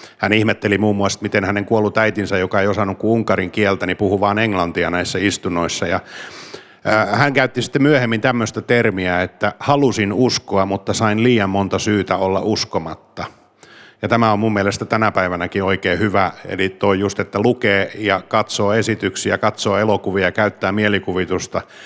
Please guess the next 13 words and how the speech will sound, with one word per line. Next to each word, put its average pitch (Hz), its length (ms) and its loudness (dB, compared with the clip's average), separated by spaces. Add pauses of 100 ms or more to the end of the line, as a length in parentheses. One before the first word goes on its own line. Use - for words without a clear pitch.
(220)
niin 110 80 -6
se 113 100 4
antaa 104 680 2
liian 113 340 4
monta 98 300 0
syytä 95 380 0
olla 95 240 2
uskomatta 92 640 -2
kaikkea, 92 460 -2
mitä 87 220 -6
meille, 85 440 -4
meille 87 240 -4
syötetään. - 720 -2